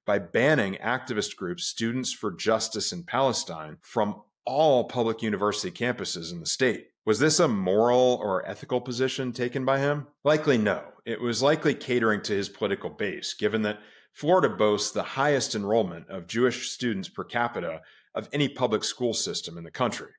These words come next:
But this perceived victory in Florida, touted by some Jews as a shining example of striking down anti-Semitism,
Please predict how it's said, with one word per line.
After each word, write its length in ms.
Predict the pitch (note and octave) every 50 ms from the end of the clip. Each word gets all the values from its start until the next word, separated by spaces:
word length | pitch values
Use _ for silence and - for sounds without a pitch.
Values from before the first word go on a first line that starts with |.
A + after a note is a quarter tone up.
| _ _
But 140 | - C3+ -
this 160 | F#3 F#3 -
perceived 680 | - - - D#3 B2+ - - - D3+ D3 D3+ D3+ D3+ -
victory 400 | - B2 B2+ B2+ - - A#2+ A2+
in 100 | G#2 F#2
Florida, 520 | - - - G2+ G#2 A2 A#2+ C3+ C#3 C3 -
touted 400 | - - G#2+ A2 A2+ A#2+ A2 G2
by 120 | G2+ F#2+
some 340 | F2 - - A2+ A#2 B2 A#2+
Jews 380 | G2+ G#2 A#2+ B2+ C3 C3 A2+
as 100 | G#2 F#2
a 80 | F#2 F2+
shining 460 | F2 - - A2+ A2+ A#2+ B2+ B2+ B2
example 520 | A2+ G#2 F#2+ F#2 G2+ G#2 A#2 A2 - C3+ A#2
of 80 | G2
striking 380 | - - A#2 A2 G#2+ - A2 G2+
down 200 | G#2+ G#2+ G#2+ A2
anti-Semitism, 920 | A2 G#2+ - G2+ - - A2+ A#2+ A#2 - D3+ D3+ C#3 D#3 E3 D#3+ D3+ D3+